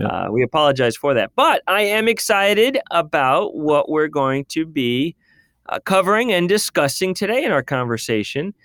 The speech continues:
Speaker 2: because
Speaker 1: Mm.
Speaker 2: it is something I think that it really hits home, uh, for
Speaker 1: Mm-hmm.
Speaker 2: missionary families as they're on the road visiting the partnering churches.
Speaker 1: Yes.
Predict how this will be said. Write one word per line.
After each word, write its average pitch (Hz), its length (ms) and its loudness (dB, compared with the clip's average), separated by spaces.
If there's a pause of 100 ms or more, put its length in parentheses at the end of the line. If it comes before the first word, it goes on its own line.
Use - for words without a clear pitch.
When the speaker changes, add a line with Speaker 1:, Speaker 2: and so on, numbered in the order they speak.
(540)
Speaker 2:
because 151 640 2
Speaker 1:
Mm. 90 80 -2 (120)
Speaker 2:
it 151 160 0
is 147 160 0
something 226 400 0
I 135 80 0
think 160 240 -4
that 117 180 -2 (240)
it - 100 -8
really 135 720 2 (520)
hits - 420 0
home, 175 640 0 (240)
uh, 82 260 -2
for 165 680 4
Speaker 1:
Mm-hmm. 110 60 2 (520)
Speaker 2:
missionary 190 400 2
families 143 600 -2 (120)
as 151 360 0
they're 139 180 2
on 143 160 0
the 143 80 0
road 139 260 0
visiting 170 800 0
the 170 200 0 (180)
partnering 220 520 2
churches. 226 540 0 (260)
Speaker 1:
Yes. 117 380 2